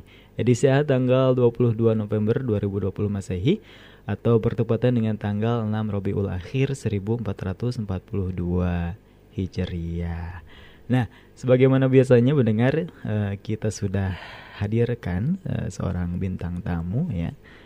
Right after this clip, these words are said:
yang kali ini luar biasa ya, dan ini adalah pertemuan kedua bersama beliau. Mudah-mudahan acara ini istiqomah, kemudian Allah juga panjangkan umur narasumber kita ya.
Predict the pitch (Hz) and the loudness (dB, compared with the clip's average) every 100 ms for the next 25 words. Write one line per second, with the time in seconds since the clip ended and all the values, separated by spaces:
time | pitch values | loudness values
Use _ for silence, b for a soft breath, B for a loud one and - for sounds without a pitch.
0 | B B 87 87 90 90 87 104 107 95 | B B -6 -4 -4 -4 -2 0 0 0
1 | 90 87 87 87 87 85 85 92 90 78 | -2 -4 -6 -6 -6 -4 -4 -2 -4 -6
2 | 90 87 90 92 92 - 90 95 92 87 | -8 -6 -6 -4 -6 -4 -4 -2 -2 -4
3 | 85 85 B B - 120 113 123 101 87 | -6 -10 B B -4 0 4 2 2 -4
4 | - 87 87 87 87 87 123 196 - 85 | -8 -6 -6 -4 -4 0 0 -2 -4 -2
5 | 85 82 - 90 95 92 101 92 95 92 | -2 -2 -2 -2 0 -2 -2 -2 -2 -4
6 | 90 - 101 - 87 110 165 B B B | -6 -6 -6 -2 2 2 2 B B B
7 | B B - 95 92 90 95 90 90 90 | B B -4 -2 -2 -2 -4 -2 -4 -4
8 | 95 92 92 95 - - - 113 117 123 | -2 -2 -4 -4 -8 -8 -2 2 6 8
9 | 123 120 127 131 B B B B - B | 8 8 4 0 B B B B -20 B
10 | B B B B - 101 98 107 110 117 | B B B B -4 -2 -2 0 0 -2
11 | - 107 117 101 95 135 | -2 0 2 2 2 -2